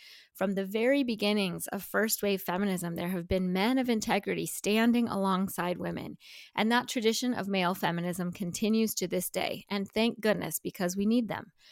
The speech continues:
We need people of all genders working together if we're going to create the future that we envision.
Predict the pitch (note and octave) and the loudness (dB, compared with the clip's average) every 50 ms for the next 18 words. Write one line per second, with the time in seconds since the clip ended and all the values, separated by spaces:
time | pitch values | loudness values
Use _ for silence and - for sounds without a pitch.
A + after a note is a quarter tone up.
0 | - - - - _ _ _ - - G#3+ G#3+ A3 A3 A3+ A#3+ A3+ - A3 A3 G#3 | -20 -20 -20 -20 _ _ _ -4 0 2 4 4 4 4 4 2 2 0 0 2
1 | - G#3+ A3+ - - G#3+ G#3+ F#3+ - - F#3 G3 G3 G3 G3+ G3 F#3 - G3 G3+ | 2 2 2 4 2 0 0 -2 0 2 4 4 6 4 2 0 2 2 2 2
2 | G3 F3 E3+ E3+ - - - - - F#3+ G3 F#3 - - G3+ G#3 G#3 - A3+ G#3 | 2 2 -2 -4 -6 -10 -12 -8 -4 -2 -2 -2 -2 -4 -6 -6 -4 -6 -6 -6
3 | F#3 E3 E3 - - E3+ F#3+ A3 _ - - - - - - G3+ G3 - - G3+ | -4 -6 -4 -4 -4 -4 -4 -6 _ -14 -20 -20 -16 -6 -4 -4 -4 0 -2 -2
4 | F#3 F#3+ F#3 F3 F3+ - G3+ - - - G#3+ G3+ F#3 - - - G3 - - D4 | -2 0 -2 -2 -2 -4 -8 -8 -4 -2 0 0 0 0 -2 -6 -6 -2 2 2
5 | F#4+ F#4+ - - G3 F3 F3 G3+ G3 F#3+ F#3 F#3 - G#3 G#3+ A3 A#3 A#3 A#3+ C4+ | 2 2 2 2 4 4 4 4 4 4 2 2 2 0 0 2 2 2 4 4
6 | D#4 D#4 C#4+ A3 E3+ D#3 D#3+ D#3 | 4 4 4 0 -2 -2 -4 -10